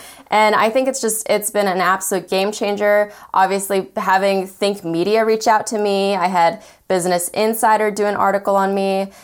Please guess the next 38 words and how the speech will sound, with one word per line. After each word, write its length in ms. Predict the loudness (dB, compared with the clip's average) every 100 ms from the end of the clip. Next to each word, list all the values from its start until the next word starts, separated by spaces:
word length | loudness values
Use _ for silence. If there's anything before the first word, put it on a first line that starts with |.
| -10
The 300 | -2 2 2
opportunities 640 | 4 2 0 -4 -2 0 2
are 180 | 0 0
endless, 460 | -2 0 -2 -2
and 80 | -2
it's 240 | -4 -6 -10 -16 -16 -4
really 460 | 2 4 4 0
not 360 | 0 2 2 2
like 200 | 0 2
I 100 | 2
did 220 | 2 0 -2
anything 440 | -2 -2 -2 -4
special 440 | -4 -2 -2 0
that 200 | 0 0
can't 260 | -4 -8 -4
be 80 | -4
replicated. 800 | -2 -2 -4 -2 0 2 0 -4 -16 -4
Anyone 360 | 0 2 2 0
can 160 | -2
do 200 | -2 0
this. 200 | 0 0
Anyone 320 | 0 0 -2
can 140 | -2 -6
pick 220 | -4 -4
up 100 | -2
on 140 | -2
trends 580 | -2 -2 0 0 -2 -6 -10 -10
and 340 | -2 2 2 0
just 240 | -2 -2
try 220 | 0 0
to 80 | 0
put 160 | -4 0
your 80 | 0
own 140 | 0
spin 340 | -4 -2 -2
to 180 | -2 0
it 160 | 2 2
and 300 | 0 0 -2